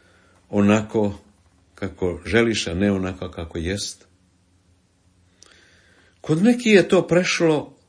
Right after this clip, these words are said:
čak i umjetnost pretvaranja. Umjetnost varanja.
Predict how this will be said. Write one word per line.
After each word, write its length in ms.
čak 220
i 240
umjetnost 880
pretvaranja. 760
Umjetnost 800
varanja. 560